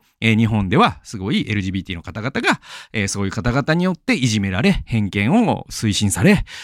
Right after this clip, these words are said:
差別を助長されているというのは非常に嘆かわしい状況だと僕は思いますね。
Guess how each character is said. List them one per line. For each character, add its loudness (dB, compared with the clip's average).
差 -6
別 -4
を 4
助 2
長 2
さ -4
れ -2
て 0
い 4
る 2
と 0
い 4
う 4
の 4
は 2
非 -4
常 4
に 6
嘆 6
か 2
わ 6
し 0
い 0
状 -6
況 -6
だ -4
と 2
僕 -6
は 0
思 -4
い -2
ま 0
す -6
ね。 -8